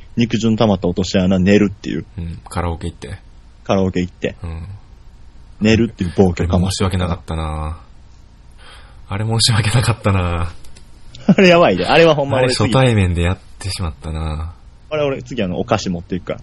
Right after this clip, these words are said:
Speaker 1: ら。
Speaker 2: うん。俺もハム持ってくわ。
Speaker 1: したいったら。<laughs> なんでお前だけビチャってしたやつ持ってくの？
Speaker 2: <laughs> パン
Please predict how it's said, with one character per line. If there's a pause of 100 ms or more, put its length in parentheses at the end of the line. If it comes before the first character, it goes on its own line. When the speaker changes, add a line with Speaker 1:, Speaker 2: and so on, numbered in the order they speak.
(100)
Speaker 1:
ら。
Speaker 2:
う
ん。
俺
も
ハ
ム
持
っ
て
く
わ。
Speaker 1:
し
た
い
っ (1080)
た
ら。 (1200)
<laughs>
な
ん
で
お
前
だ
け
ビ
チ
ャ
っ
て
し
た
や
つ
持
っ
て
く
の？ (100)
Speaker 2:
<laughs>
パ
ン